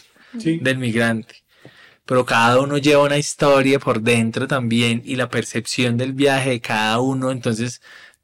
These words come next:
Speaker 2: nos han escrito, "Parce, me estoy separando porque yo estoy en una y ella está en otra y, pf, esto no está funcionando acá".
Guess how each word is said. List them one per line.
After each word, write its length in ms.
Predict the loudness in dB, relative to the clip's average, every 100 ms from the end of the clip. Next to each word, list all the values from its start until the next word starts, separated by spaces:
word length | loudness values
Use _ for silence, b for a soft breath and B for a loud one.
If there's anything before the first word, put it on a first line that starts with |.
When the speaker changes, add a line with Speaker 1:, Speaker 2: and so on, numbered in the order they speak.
| _
Speaker 2:
nos 460 | -14 -12 -8 -4 0
han 80 | -2
escrito, 300 | -2 -6 -2
"Parce, 180 | -4 -4
me 60 |
estoy 160 | -6 -6
separando 720 | -4 -2 0 2 0 -2 -4
porque 260 | -6 -6 -6
yo 120 | -6
estoy 240 | -2 -2
en 120 | -2
una 400 | -4 -4 -2 -4 -4
y 140 | -4
ella 160 | -2 -4
está 200 | -4 -2
en 100 | 0
otra 500 | 0 0 -2 -2 -6 B B B _
y, 300 | -2 0 -2
pf, 520 | -8 _ -18 -12 -8
esto 180 | -4 -2
no 80 | -2
está 160 | -2
funcionando 540 | 0 0 0 0 2 0
acá". 340 | 0 -2 -2